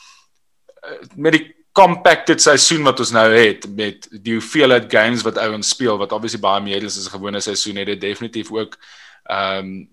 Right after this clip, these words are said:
dit nog moe-, moeiliker gemaak. So ek het gaan kyk na die pressing van Liverpool hierdie seisoen in vergelyking met verlede seisoen en die seisoen voor dit en die seisoen voor dit. Dis 'n hele ander game. Liverpool speel 'n hele ander game.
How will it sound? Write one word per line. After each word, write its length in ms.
dit 160
nog 200
moe-, 220
moeiliker 420
gemaak. 440
So 200
ek 180
het 100
gaan 160
kyk 260
na 80
die 140
pressing 460
van 140
Liverpool 580
hierdie 220
seisoen 380
in 80
vergelyking 500
met 140
verlede 360
seisoen 440
en 60
die 80
seisoen 400
voor 220
dit 240
en 60
die 80
seisoen 340
voor 200
dit. 220
Dis 160
'n 80
hele 160
ander 260
game. 280
Liverpool 340
speel 200
'n 40
hele 200
ander 320
game. 280